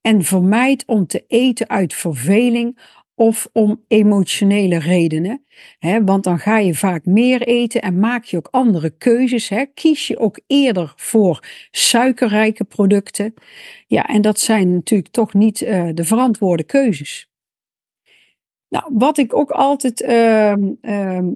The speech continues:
aanraad is vermijd het snacken uit de voorraadkast.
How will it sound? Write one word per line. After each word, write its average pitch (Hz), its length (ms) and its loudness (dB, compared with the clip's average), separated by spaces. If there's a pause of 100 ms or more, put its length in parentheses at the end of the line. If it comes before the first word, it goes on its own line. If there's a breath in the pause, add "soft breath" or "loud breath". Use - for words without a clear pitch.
aanraad 202 540 0
is 214 160 -2
vermijd 226 520 2
het 190 180 -4
snacken 226 480 0
uit 180 200 -2
de 151 120 -6
voorraadkast. 180 1200 -2